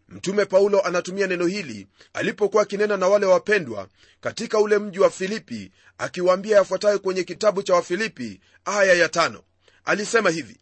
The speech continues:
"Iweni na nia hiyo hiyo ndani yenu ambayo ilikuwemo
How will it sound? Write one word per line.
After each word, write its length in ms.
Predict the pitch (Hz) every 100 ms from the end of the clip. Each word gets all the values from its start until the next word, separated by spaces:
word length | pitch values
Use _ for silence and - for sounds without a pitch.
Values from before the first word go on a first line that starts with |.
| _ _ _ _ -
"Iweni 420 | 117 120 220 226
na 120 | 208
nia 280 | 208 220 208 214
hiyo 220 | 220 202
hiyo 240 | 208 208
ndani 280 | 185 190 190
yenu 400 | 208 185 110 107 _ -
ambayo 420 | - 156 226 214
ilikuwemo 720 | 196 190 185 196 226 147 104